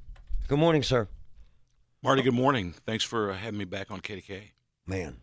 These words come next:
Speaker 1: I love seeing you. You know that. His family's here. Uh, he worked, you worked for four presidents.
Speaker 2: Four, I did.
Speaker 1: Tell, tell our listeners who.
Speaker 2: Uh,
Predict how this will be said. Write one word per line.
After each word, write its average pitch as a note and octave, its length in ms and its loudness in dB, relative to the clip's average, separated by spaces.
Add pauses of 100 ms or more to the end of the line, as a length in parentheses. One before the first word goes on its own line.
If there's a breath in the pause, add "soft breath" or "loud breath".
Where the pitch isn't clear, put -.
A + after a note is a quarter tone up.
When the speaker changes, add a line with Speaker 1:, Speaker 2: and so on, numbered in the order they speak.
Speaker 1:
I E2 60 -10
love E2+ 260 -6
seeing D2+ 300 -8
you. D#2 80 -12
You E2 100 -10
know D#2+ 140 -10
that. E2 180 -8 (500)
His B2 160 -4
family's D3 440 4
here. C3 260 4 (720 soft breath)
Uh, G#2 220 0 (960)
he A#2 100 -6
worked, B2 340 -2 (160)
you C#3+ 120 2
worked C#3+ 140 0
for A#2 60 -4
four D#3+ 260 4
presidents. F#2 680 -4
Speaker 2:
Four, D2+ 280 -8
I B1+ 120 -20
did. C#2 180 -14 (400)
Speaker 1:
Tell, D3 160 2
tell C3+ 280 2
our B2+ 100 4
listeners G#2+ 380 0
who. F2+ 280 -2 (580)
Speaker 2:
Uh, F2 340 -4